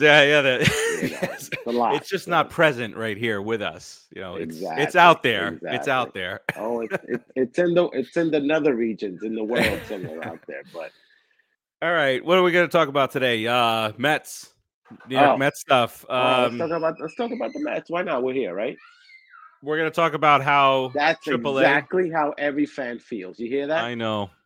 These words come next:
Speaker 1: I know.
Speaker 2: Right,
Speaker 1: It's,
Speaker 2: right
Speaker 1: it's
Speaker 2: on
Speaker 1: a,
Speaker 2: cue.
Speaker 1: I, I've already. This is, this is because, uh, he hears us talking about the Mets.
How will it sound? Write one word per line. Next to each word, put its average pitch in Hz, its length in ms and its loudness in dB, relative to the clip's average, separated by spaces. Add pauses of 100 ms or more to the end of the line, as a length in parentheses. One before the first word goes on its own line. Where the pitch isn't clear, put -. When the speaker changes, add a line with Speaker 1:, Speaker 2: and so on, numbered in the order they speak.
Speaker 1:
I 110 160 -2
know. 104 320 -4
Speaker 2:
Right, 117 260 -6 (120)
Speaker 1:
It's, 120 100 -4
Speaker 2:
right 127 180 4
Speaker 1:
it's 143 120 2
Speaker 2:
on 151 80 4
Speaker 1:
a, 135 80 2
Speaker 2:
cue. 104 240 -6
Speaker 1:
I, 139 340 6
I've 143 100 2
already. 160 600 4 (100)
This 127 300 -8
is, 127 400 -12 (100)
this 143 200 -4
is 120 160 -10
because, 127 840 0 (280)
uh, 101 300 -4
he 107 240 -8
hears 104 420 -6
us 98 120 -12
talking 101 300 -6
about 92 220 -8
the 95 60 -12
Mets. - 360 -8